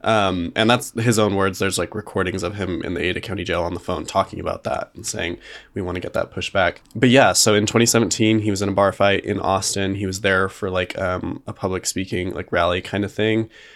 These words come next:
Um, punched someone, then hit them with, like, a wooden stool,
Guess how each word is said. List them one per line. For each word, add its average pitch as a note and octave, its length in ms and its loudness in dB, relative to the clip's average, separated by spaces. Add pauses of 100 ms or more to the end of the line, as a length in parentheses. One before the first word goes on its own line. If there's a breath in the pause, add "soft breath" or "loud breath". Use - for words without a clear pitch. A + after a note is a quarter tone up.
(140 loud breath)
Um, F#2 680 0 (100)
punched A#2+ 260 2
someone, A2+ 260 2
then F#2+ 200 0
hit G#2 180 -6
them G2 320 -2
with, - 220 -6
like, F2+ 120 -6
a F#2+ 60 -6
wooden F#2 260 -4
stool, B2 600 4